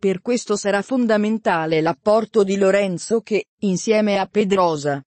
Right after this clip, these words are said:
sembra essere l'unico con la velocità per battere Marquez, sperando che quest'ultimo commetta un errore. A contrastare il fenomeno di Cervera non ci saranno le due Yamaha ufficiali di Rossi e Vinales,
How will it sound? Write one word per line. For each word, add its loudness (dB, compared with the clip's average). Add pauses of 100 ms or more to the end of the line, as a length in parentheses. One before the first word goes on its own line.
sembra 0
essere 0
l'unico -2
con 0
la 0
velocità 0
per -2
battere 0
Marquez, -2 (120)
sperando 0
che -2
quest'ultimo -2
commetta 0
un 2
errore. -2 (480)
A 0
contrastare -2
il 0
fenomeno 0
di -6
Cervera 0
non -2
ci -8
saranno 0
le 2
due 4
Yamaha 0
ufficiali -2
di -2
Rossi 0
e 2
Vinales, -4